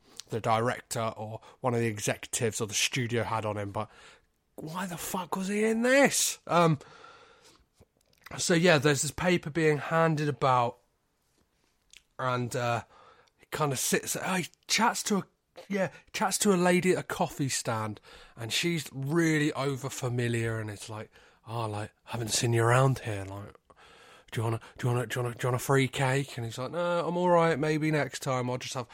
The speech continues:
just have a black coffee. That's the kind of guy I am. I'm boring." Not, not obviously, if you drink black coffee, you're not boring. Dale Cooper, Black as the Sky on a Moonless Night and all that, like, I'm not gonna knock you, but, like,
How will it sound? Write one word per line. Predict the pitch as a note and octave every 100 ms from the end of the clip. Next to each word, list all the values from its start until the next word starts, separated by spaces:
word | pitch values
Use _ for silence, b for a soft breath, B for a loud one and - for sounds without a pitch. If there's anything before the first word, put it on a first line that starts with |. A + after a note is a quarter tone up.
| B
just | - A#2
have | A2+
a | - -
black | B2 B2+ -
coffee. | - B2+ G#2+ B2+ A2 A2 B B B
That's | A#2+ -
the | A#2+
kind | - B2+ B2+
of | A#2
guy | C3 A#2+ A#2+
I | A#2
am. | A2 G#2+ - b b -
I'm | A2 B2+
boring." | A#2+ B2+ A2+ A2 A2 G#2 - B -
Not, | C#3 -
not | D3 D3+
obviously, | E3 - F3 D3 B -
if | G#2+
you | A#2
drink | C3+ B2+
black | A#2 B2 -
coffee, | C#3 A2+ - A#2+ A#2 -
you're | A#2+
not | A2 -
boring. | A#2+ A#2 A2+ A2+
Dale | - A2+ A2+
Cooper, | A2 - A2 - A#2 A2 - b b b b b b b _
Black | - A2+ -
as | A2+
the | -
Sky | - C3
on | B2
a | B2
Moonless | C3 C3 A#2+
Night | C#3+ D3 C3
and | C3
all | C3
that, | C#3 C3+ B2+
like, | B2
I'm | A#2
not | B2+ B2
gonna | B2+ B2
knock | C3+ A2 -
you, | A#2+
but, | B2 A#2+
like, | A#2+ B2 -